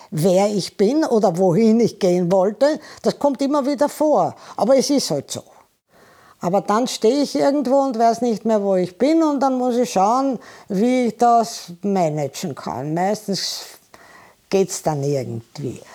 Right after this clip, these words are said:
Dann frage ich halt irgend-, irgendjemanden, „Ist das die Straßenbahn, die dort und dorthin fährt?“ <laughs> Oder so. Nein, dass ich zu euch gefunden hab, da bin ich ganz stolz.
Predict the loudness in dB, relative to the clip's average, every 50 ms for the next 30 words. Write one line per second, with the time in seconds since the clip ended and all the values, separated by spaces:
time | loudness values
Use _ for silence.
0 | -6 -4 -4 -4 -2 -2 0 2 2 2 0 0 -2 -2 -2 0 0 0 2 2
1 | 0 -2 -4 -4 -6 -8 -8 -8 -6 -6 -4 -2 -2 0 0 0 -2 -2 0 0
2 | 0 0 0 0 -2 -2 -2 -4 -2 -2 0 -2 -2 -2 -2 -2 0 -2 -2 -2
3 | -2 0 0 2 2 0 0 -4 -2 0 0 0 0 0 -2 -4 0 0 -2 0
4 | 0 -2 -4 -2 0 0 0 0 0 -2 -2 -2 -2 -4 -4 -6 -6 -6 -4 -4
5 | -4 -4 -6 -6 -8 -6 -6 -4 -4 -2 -2 -4 -4 -4 -8 -12 -16 _ _ _
6 | -20 -20 -20 -6 -4 -2 -2 -2 -4 -6 -6 -2 0 0 0 2 -2 -4 0 0
7 | 0 2 2 2 0 0 0 -2 -2 -2 -2 -2 -2 -2 -2 -2 -2 -2 -2 -2
8 | -4 -2 -2 -2 -2 -2 -2 0 0 -2 -2 -4 -8 -6 -4 -2 -2 -2 -4 -6
9 | -10 -14 -14 -12 -14 -14